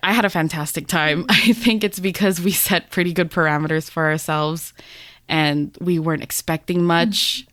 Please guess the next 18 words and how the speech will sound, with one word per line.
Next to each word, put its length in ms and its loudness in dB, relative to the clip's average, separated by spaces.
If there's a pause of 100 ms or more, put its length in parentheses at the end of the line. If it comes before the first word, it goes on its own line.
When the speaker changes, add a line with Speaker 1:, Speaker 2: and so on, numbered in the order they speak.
(120)
Speaker 1:
I 120 0
mean, 460 2 (180)
normally 640 2
I 100 -2
have 300 -2
to 80 -2
go 120 2
on 140 2
Pirates, 720 0
and 420 -4
A 120 -2
J 100 -4
has 320 -8
to 80 -8
go 140 0
on 200 0
Haunted 300 -2
Mansion. 400 0